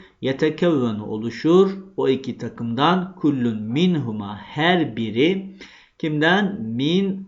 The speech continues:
ahade aşar, on bir sayısı fetha üzere mebni olduğu için cer haliden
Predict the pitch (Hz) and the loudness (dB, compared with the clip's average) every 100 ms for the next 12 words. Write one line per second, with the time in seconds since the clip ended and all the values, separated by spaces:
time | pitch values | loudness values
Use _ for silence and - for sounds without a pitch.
0 | - 160 170 131 117 107 101 - - 151 | -2 -2 0 -2 -4 -4 -8 -10 -2 -2
1 | 156 117 107 104 151 135 120 - 110 - | 0 -4 -8 -4 -4 -2 -6 -8 -10 -10
2 | - 117 147 127 117 104 104 104 123 135 | -12 -4 -2 0 -2 -4 -6 -6 -2 -2
3 | 135 135 135 151 113 139 135 117 113 104 | 0 -2 -4 -6 -2 -2 0 -4 -4 -6
4 | 113 107 110 | -8 -10 -12